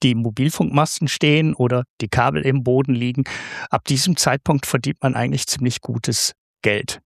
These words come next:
Das nächste Geschäft, das ist das Ganze, was oft als K-I-Geschäft beschrieben wird, was aber eigentlich eher ein Rechenzentrumsbereich ist, in den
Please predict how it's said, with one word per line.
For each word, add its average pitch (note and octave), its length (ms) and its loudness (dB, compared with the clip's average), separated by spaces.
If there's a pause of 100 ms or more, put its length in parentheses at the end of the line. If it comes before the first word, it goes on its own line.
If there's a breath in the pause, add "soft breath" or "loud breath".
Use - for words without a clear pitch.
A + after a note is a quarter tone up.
(100)
Das C#3+ 220 2
nächste E3 340 4
Geschäft, - 640 0
das - 180 2
ist - 180 -2
das - 160 0
Ganze, E3 580 2 (140)
was - 340 0
oft - 640 0
als C#3+ 320 2
K-I-Geschäft C#3+ 1200 -2 (160)
beschrieben - 760 -2
wird, - 280 -2
was - 160 2
aber C#3 240 -2
eigentlich F3 500 2
eher C#3+ 300 6 (340 loud breath)
ein C3+ 100 6
Rechenzentrumsbereich A2+ 2250 0
ist, - 380 0 (520 loud breath)
in A2+ 180 0 (240)
den B2+ 480 4